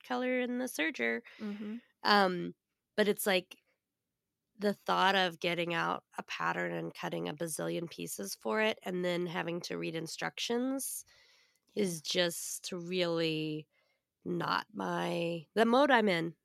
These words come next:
Speaker 2: Yeah.
Speaker 1: So I think that more than the actual sewing, like, um, so anyway,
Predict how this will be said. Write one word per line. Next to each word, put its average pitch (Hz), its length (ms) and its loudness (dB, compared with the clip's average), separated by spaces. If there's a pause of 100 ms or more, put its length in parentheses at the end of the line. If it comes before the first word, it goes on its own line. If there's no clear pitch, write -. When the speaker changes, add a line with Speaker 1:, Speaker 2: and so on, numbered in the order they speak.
(120)
Speaker 2:
Yeah. 233 320 -2
Speaker 1:
So 190 640 6 (100)
I 233 60 -6
think 294 220 0
that 208 220 8
more 180 220 0
than 170 440 -4 (120)
the 170 100 -6
actual 175 360 -8
sewing, - 580 -8
like, - 340 -12 (160)
um, 170 440 -6 (880)
so - 320 -4 (760)
anyway, 170 400 -2